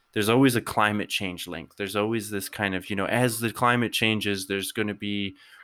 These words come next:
more of these outbreaks and stuff like that. Um, and this to me was one of the first that I saw that actually tried to, like, quantify some of these things. So deforestation, as you cut down the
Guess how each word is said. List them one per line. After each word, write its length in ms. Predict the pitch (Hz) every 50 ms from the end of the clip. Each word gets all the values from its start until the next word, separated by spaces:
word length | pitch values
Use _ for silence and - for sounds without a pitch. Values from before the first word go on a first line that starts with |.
| - _
more 240 | 113 110 107 107 107
of 80 | 101 98
these 180 | 107 104 92 101
outbreaks 560 | 98 101 104 - - 98 85 87 87 - -
and 100 | 98 92
stuff 240 | - - 95 - -
like 180 | 80 82 - -
that. 240 | 80 67 - - - - - - - - - -
Um, 480 | - 104 98 95 92 92 92 90 87 85 _ _ _ _ _ _ _ _ _ _ _ _ _ _ - -
and 160 | - 127 123
this 160 | 143 151 -
to 100 | - -
me 220 | 120 113 123 139 135
was 200 | 107 104 98 101
one 140 | 104 104 101
of 60 | 98
the 80 | 90 95 - - -
first 240 | 113 110 107 -
that 100 | - 101
I 80 | 90 90
saw 260 | 95 - - 113 107 98
that 120 | 95 85
actually 340 | 82 92 95 - - 120 107
tried 260 | - - 101 95 -
to, 100 | - 95
like, 220 | 87 85 82 - -
quantify 920 | - - 104 92 90 101 107 - 123 - - 120 117 127 135 139 143 147 143 _ _ _ _ _ _ _ -
some 260 | - - 131 127 131
of 100 | 131 131
these 300 | 127 131 135 139 139 -
things. 320 | - 139 147 165 170 - -
So 380 | - - 98 90 90 92 95 - - - - _ _ _ _ _ _ _ -
deforestation, 1080 | 98 95 98 95 - 110 110 110 107 - - 131 139 139 - - 98 85 80 87 - -
as 300 | - 92 92 92 95 95
you 300 | 98 98 98 98 95 95 -
cut 220 | - 113 - -
down 220 | - 104 101 104
the 60 | 107